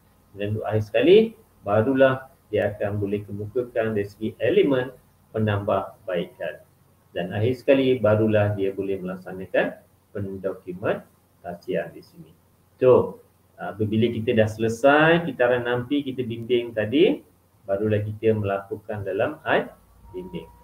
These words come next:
Bagi di sekolah sendiri, contohnya kalau P G B itu dia membimbing, uh, P P S untuk menghasilkan R P S. Bagi sekolah T A dua puluh lima, ianya boleh dijadikan laporan dalam pelaporan one page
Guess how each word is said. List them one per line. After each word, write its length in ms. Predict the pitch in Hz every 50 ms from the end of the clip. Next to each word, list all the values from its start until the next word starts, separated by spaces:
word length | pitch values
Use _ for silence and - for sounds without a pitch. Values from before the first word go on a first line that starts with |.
| - - _ _ -
Bagi 320 | 117 151 180 - 285 269
di 80 | 262 233
sekolah 320 | 220 - - 175 170 165
sendiri, 400 | 160 160 139 123 113 110 113 -
contohnya 400 | 117 113 120 135 147 151 165 -
kalau 240 | 127 127 127 123 123
P 160 | - 151 170
G 160 | 160 156 160 151
B 240 | 151 160 156 151
itu 160 | 156 156 151 151
dia 160 | 139 135 127
membimbing, 720 | 127 127 123 123 123 123 123 123 123 123 123 123 123 117
uh, 320 | 110 110 110 107 107 107 -
P 160 | 117 110 -
P 160 | - - -
S 320 | 104 101 95 - - _
untuk 320 | - 110 104 - 123 - 107
menghasilkan 720 | 107 104 104 104 104 - 113 110 110 - 110 104 104 -
R 160 | - 98 101 - -
P 160 | - - -
S. 160 | - 90 180 - - _ _ _ _ _ _
Bagi 240 | 95 98 104 110 110
sekolah 400 | 110 - - 113 110 113 110 110
T 160 | - 95 101
A 80 | 110 107
dua 80 | 107 101
puluh 240 | 104 - 123 131
lima, 320 | 151 175 185 196 180 - 113
ianya 480 | 113 110 117 120 123 135 151 185 208
boleh 400 | 190 160 147 151 151 160 165 160
dijadikan 560 | 151 147 143 143 143 147 156 156 160 160 160 160
laporan 560 | 165 165 180 190 202 175 131 107 104 - - _ _ _ _ _ -
dalam 400 | 117 117 117 127 131 135 135 -
pelaporan 640 | - 120 123 123 123 - 131 127 135 131 131 127 117
one 400 | 113 123 123 120 120 123 120 - - -
page 240 | 113 110 110 113